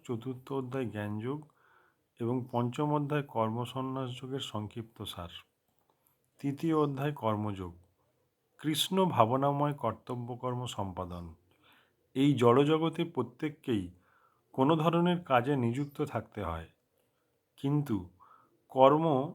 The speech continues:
সকল মানুষকে এই জগতের বন্ধনে আবদ্ধ করতেও পারে, আবার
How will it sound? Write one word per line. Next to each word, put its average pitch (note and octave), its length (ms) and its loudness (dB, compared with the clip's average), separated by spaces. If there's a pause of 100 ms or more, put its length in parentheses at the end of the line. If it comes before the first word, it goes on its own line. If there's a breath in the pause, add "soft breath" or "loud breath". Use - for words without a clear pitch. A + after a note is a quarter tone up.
(120)
সকল C3 380 2
মানুষকে C#3+ 560 -2 (160)
এই B2 160 -2
জগতের A#2 500 -2
বন্ধনে A2 540 -2
আবদ্ধ G#2+ 440 -4
করতেও B2 460 -6
পারে, C#3 280 -6 (680 soft breath)
আবার C3 260 6